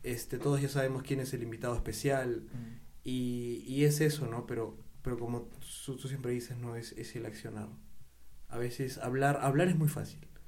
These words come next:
Speaker 1: Hablar es muy fácil, idealizar es muy fácil, soñar siento que es muy fácil, pero es el primer paso.
Speaker 2: Mm.
Speaker 1: Aunque hasta lo consideraría que es el paso cero.
Speaker 2: Mm.
Speaker 1: Y el primer paso se da cuando ya empieza a accionarse.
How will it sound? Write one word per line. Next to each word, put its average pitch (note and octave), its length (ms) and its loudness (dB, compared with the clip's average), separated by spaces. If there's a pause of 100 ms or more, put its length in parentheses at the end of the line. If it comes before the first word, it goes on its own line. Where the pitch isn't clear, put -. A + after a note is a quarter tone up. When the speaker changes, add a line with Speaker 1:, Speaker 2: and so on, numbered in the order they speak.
(300)
Speaker 1:
Hablar A#2+ 240 0
es C3+ 120 -2
muy C3+ 160 0
fácil, B2 880 0 (580)
idealizar B2+ 680 4
es A#2+ 100 -2
muy B2 100 -2
fácil, A#2 400 -2
soñar B2+ 460 2
siento B2 320 2
que A#2+ 80 0
es A#2+ 80 -2
muy B2 140 -2
fácil, B2 480 -4
pero B2+ 180 0
es C#3 160 -2
el C#3+ 80 0
primer B2 320 -4
paso. G#2+ 240 -10 (260)
Speaker 2:
Mm. A2+ 300 -4 (260)
Speaker 1:
Aunque C#3+ 300 2 (240)
hasta C3 540 -2
lo C#3 180 2
consideraría C#3 760 2
que C#3 120 -2
es C#3 120 -4
el C3+ 80 0
paso A#2+ 300 -6
cero. - 240 -10 (540)
Speaker 2:
Mm. A#2+ 300 -6
Speaker 1:
Y B2+ 60 0
el B2 120 2
primer B2+ 320 2
paso A#2+ 380 -2
se G#2+ 180 -4
da G#2+ 220 0
cuando G#2 260 -8
ya A2 120 -10
empieza G#2+ 360 -8
a - 20 -8
accionarse. - 520 -12